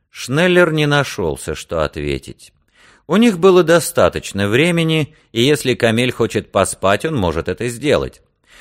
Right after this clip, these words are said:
несмотря на то, что они платили ему десять миллионов. "Может быть, вы хотите есть?" — спросил Шнеллер неловко. "Нет.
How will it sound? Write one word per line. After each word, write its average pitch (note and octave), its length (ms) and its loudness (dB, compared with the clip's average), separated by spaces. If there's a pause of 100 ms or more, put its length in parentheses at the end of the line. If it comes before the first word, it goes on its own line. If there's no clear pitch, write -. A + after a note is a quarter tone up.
(140)
несмотря B2 580 0
на G#2 140 0
то, G2+ 160 -2
что F2+ 200 -4
они E2+ 220 -2
платили E2 480 -4
ему D#2 400 -4 (100)
десять E2+ 540 -4
миллионов. E2+ 560 -2 (1500)
"Может F#2+ 420 -4
быть, F#2+ 380 -6
вы F2+ 220 -4
хотите F#2 540 -4
есть?" — A#2+ 520 -4
спросил E2+ 520 -4
Шнеллер D2+ 500 -4
неловко. D#2 520 -6 (600)
"Нет. F#2+ 420 -4